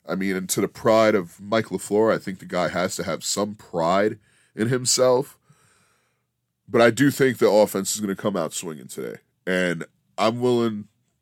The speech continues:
with my last prediction of the day, to say the Jets will score in the first quarter for the first time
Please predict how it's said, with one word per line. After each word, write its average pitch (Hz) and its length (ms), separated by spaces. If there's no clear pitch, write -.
with 101 200
my 82 120
last 107 580
prediction 107 520
of 101 100
the 95 140
day, 87 360
to - 140
say 73 400
the 82 100
Jets 107 480
will 98 320
score 92 680
in 104 160
the 117 100
first 120 340
quarter 123 420
for - 200
the 82 100
first 101 420
time 92 360